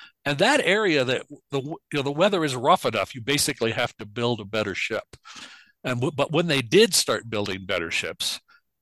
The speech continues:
again, more things became possible. So the first, there's a few discoveries started happening. They found the Azores, and the Azores were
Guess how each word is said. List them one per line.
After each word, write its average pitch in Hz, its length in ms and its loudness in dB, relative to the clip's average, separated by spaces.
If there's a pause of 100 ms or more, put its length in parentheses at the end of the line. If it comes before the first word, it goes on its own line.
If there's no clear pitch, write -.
(300)
again, 120 400 0 (280)
more 131 240 2
things 120 280 -2
became 110 280 -4
possible. 135 400 0
So - 160 -2
the 120 100 0
first, - 360 2 (360)
there's 143 200 0
a 147 100 -2
few 220 360 -2
discoveries 160 640 2
started 107 320 0
happening. 113 380 -4
They 120 100 0
found 135 340 2
the 123 140 0
Azores, - 600 -4 (720)
and 143 140 0
the 147 120 2
Azores 139 720 2
were - 160 -2